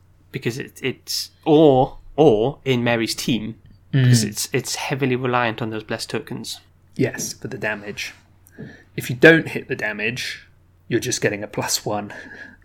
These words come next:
Speaker 1: And maybe a Bless
Speaker 2: combat.
Speaker 1: token.
Speaker 2: Yeah. And maybe adding a Bless token, yeah. As soon as you want the damage, it becomes a trickier proposition. If the Chaos bag is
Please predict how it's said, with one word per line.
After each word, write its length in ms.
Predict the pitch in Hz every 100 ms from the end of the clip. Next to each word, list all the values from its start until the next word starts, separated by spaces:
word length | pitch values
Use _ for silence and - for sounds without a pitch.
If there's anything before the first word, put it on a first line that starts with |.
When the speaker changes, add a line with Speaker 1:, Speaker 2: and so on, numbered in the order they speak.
| -
Speaker 1:
And 160 | 123
maybe 240 | 117 113 113
a 60 |
Bless 220 | 107 113 -
Speaker 2:
combat. 420 | 117 107 - -
Speaker 1:
token. 140 | - _ _ _ _
Speaker 2:
Yeah. 280 | - 107 101 - _ _ _ _ _
And 140 | - 107
maybe 260 | 104 101
adding 300 | 101 104 113
a 40 | 101
Bless 260 | 104 95
token, 400 | - - - - -
yeah. 200 | 104 - _ _ -
As 140 | -
soon 160 | - 113
as 80 |
you 100 | 110
want 240 | 107 120 -
the 80 | 107
damage, 380 | 110 107 101
it 80 | 85
becomes 340 | - - 110 107
a 80 |
trickier 440 | 104 - 120 - 113
proposition. 640 | - - 107 107 - - - - - - _ _ -
If 340 | 151 - -
the 300 | 139 127 127
Chaos 360 | 127 151 135 123
bag 480 | - 120 113 113 -
is 580 | 135 113 104 - - -